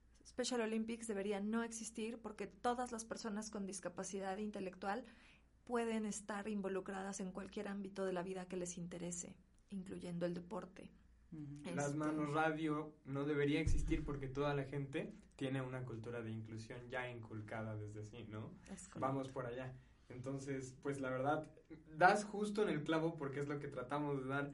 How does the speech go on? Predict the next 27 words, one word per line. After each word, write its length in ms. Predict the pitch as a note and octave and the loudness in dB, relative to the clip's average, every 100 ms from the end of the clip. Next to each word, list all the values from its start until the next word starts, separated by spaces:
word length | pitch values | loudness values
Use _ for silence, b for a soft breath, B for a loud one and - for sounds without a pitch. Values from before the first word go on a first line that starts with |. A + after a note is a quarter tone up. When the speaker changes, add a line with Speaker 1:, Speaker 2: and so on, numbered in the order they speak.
| B B B | B B B
Speaker 3:
programa 480 | - D3 E3 E3+ E3 | 4 6 8 6 6
a 80 | D#3 | 4
programa 520 | C#3 C#3 D3 F3 F3+ | 2 2 4 2 2
y 100 | C#3+ | -2
creo 240 | C#3+ D#3+ D#3+ | 4 4 6
que 380 | E3+ D#3+ C#3+ C#3+ | 6 6 4 0
Speaker 2:
Ujú. 300 | D#3 D3 D3+ | -4 -4 0
Speaker 3:
arriesgándome 640 | C#3 D#3 D3+ F#3 F#3+ F3 | 6 6 10 8 8 6
a 40 | D#3 | 6
decir, 300 | C#3+ D#3+ F3 | 6 4 4
eres 240 | F3 E3+ | 6 6
la 160 | D#3+ C#3+ | 4 2
primera 260 | D3 E3+ | 2 4
entrevistada 600 | F3 E3+ D3 C#3 D3+ D#3 | 4 4 2 2 4 2
que 80 | D#3 | 4
lo 100 | C#3+ | 2
dice 320 | C#3 D3 E3 | 2 2 2
tan 340 | D#3 - E3+ E3 | 0 4 4 4
cercano 640 | E3 D3+ C#3+ D#3 D#3+ D3+ | 2 2 4 4 4 4
a, 260 | C#3 C3 C3 B B | 4 2 -2 B B
a 100 | B2 | 4
lo 160 | C#3 C#3 | 4 4
que 80 | |
nosotros 460 | C#3+ C#3 D3+ D3 - | 2 2 2 0 0
tratamos 500 | C#3 - C#3 C#3 - | 0 0 0 -2 -2
un 140 | C#3+ | -2
poco. 420 | C#3+ D3 D#3 D3 | 2 2 4 2